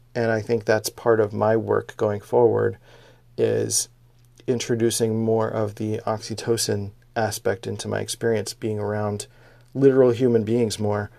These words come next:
uh, hugging human beings, building more of a community and network of human beings that I'm going to connect with.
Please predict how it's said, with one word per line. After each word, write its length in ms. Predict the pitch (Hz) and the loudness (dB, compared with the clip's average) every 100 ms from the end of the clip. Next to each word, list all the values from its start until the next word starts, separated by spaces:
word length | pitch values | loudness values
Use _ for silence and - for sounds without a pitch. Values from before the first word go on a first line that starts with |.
| _ _ _ _ - | _ _ _ _ -8
uh, 380 | 104 104 104 107 | -4 -4 -4 -8
hugging 440 | - - 113 113 | -2 2 2 0
human 260 | 104 107 107 | -2 -2 -2
beings, 340 | 110 104 101 | -2 -2 -4
building 380 | - 113 110 113 | 0 0 0 -2
more 160 | 110 104 | 0 0
of 80 | 107 | -2
a 60 | |
community 580 | - - 110 117 110 104 | -8 -4 -2 0 0 -2
and 200 | 101 104 | -4 -2
network 380 | 110 113 107 - | -2 -2 -6 -8
of 80 | - | -10
human 280 | 104 104 | -8 -6
beings 340 | 101 127 110 101 | -2 -2 -2 -2
that 100 | 104 | -4
I'm 120 | 104 | -2
going 160 | 104 101 | -4 -6
to 60 | |
connect 320 | - 127 123 | -2 -2 -2
with. 240 | 107 107 | -6 -8